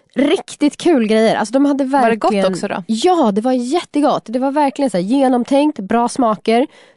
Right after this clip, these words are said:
Speaker 1: Sushin var superbra. Ja, men, ja, det funkade verkligen. Och för europeer så tror jag att det är ett väldigt bra koncept. För att det är
Speaker 2: Mm.
Speaker 1: asiatiska smaker, men det är inte det här überasiatiska liksom.
Speaker 2: Och vad blir betyget här då?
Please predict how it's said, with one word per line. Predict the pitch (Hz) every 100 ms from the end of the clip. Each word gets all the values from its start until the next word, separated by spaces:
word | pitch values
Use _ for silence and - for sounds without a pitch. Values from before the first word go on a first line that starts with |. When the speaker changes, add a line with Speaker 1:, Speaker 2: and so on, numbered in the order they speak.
| _
Speaker 1:
Sushin | - - 311 339 - 254 214
var | 165
superbra. | - - 226 - - 180 196 220 349 - - - - _ _
Ja, | 571
men, | 539 480 427 - _
ja, | 403 370 - -
det | 392
funkade | 403 311 294 330
verkligen. | 202 170 147
Och | 254
för | - 302
europeer | 330 311 427 415 240 165 190 220 _ _ _ _ _ _
så | - 240
tror | -
jag | 170
att |
det | 180
är |
ett | 175
väldigt | 175 160 -
bra | 170 151 165 -
koncept. | - 196 - -
För | -
att | 208
det |
är | 269
Speaker 2:
Mm. | 269
Speaker 1:
asiatiska | - 277 247 233 214
smaker, | 220 180 -
men | 185
det | 190
är |
inte | 202 -
det | 175
här | 165 165 156 _ _ _ _ _
überasiatiska | 233 190 151 156 - - 165 - 165 -
liksom. | - - - - _
Speaker 2:
Och | 220
vad | 214
blir | 208 220
betyget | 202 - 214 196
här | - 349
då? | 220